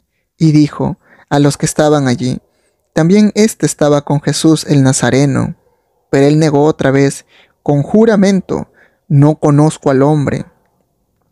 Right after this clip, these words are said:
Un poco después, acercándose los que por allí estaban,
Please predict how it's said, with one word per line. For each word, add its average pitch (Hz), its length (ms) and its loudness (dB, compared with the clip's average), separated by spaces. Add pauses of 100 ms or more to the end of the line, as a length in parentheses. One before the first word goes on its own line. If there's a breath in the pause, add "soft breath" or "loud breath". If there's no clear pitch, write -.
(280)
Un 139 180 2
poco 151 300 0
después, 160 580 -4 (360 loud breath)
acercándose 185 680 -2
los 143 180 0
que 143 140 -4
por 135 180 -2
allí 170 300 2
estaban, 175 600 -2